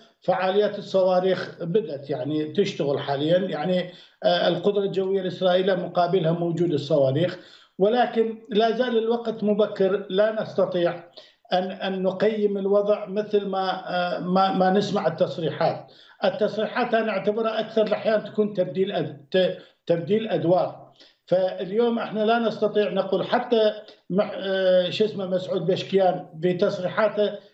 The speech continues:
لم يكن واضحاً بشكل حقيقي، ولا هو متخلياً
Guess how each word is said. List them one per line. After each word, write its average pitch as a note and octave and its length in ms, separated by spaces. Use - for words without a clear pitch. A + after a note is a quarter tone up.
لم A#3 260
يكن G#3+ 340
واضحاً G3+ 480
بشكل F#3 520
حقيقي، D#3+ 640
ولا F#3 500
هو A#3 220
متخلياً A3 920